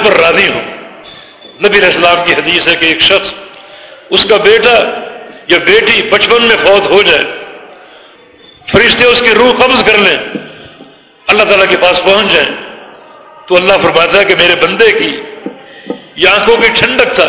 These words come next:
اس کو تم چھین کر آ گئے، یہ میرے بندے کے دل کا قرار تھا، تم اس کو چھین کر آ گئے، یا اللہ تیرا امر تھا۔ اچھا،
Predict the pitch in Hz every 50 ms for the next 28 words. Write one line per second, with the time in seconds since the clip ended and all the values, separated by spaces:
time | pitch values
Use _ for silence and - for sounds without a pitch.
0 | - - 180 - - 220 208 220 196 185 - - 170 208 220 214 214 226 226 214
1 | 208 220 214 220 233 247 - - - - - - - - - - - - - -
2 | - - - - - - - - - _ _ _ _ _ - 214 220 - 233 233
3 | 233 - 208 214 226 240 240 240 226 226 - - 220 220 - 226 247 233 240 233
4 | 208 208 220 233 240 240 - - 180 143 - - - - - - - - - -
5 | - - - 208 226 240 - 220 247 226 - 202 180 208 226 240 233 - 240 240
6 | 226 226 240 233 247 254 262 - - - - - - - - - - - - -
7 | - - - - - - - - - - - 147 139 165 175 190 208 214 202 190
8 | 196 196 202 - 175 185 185 180 - - - - - - - - - - - -
9 | - - - - - - - - - - - - - - - - 143 135 - 151
10 | 175 170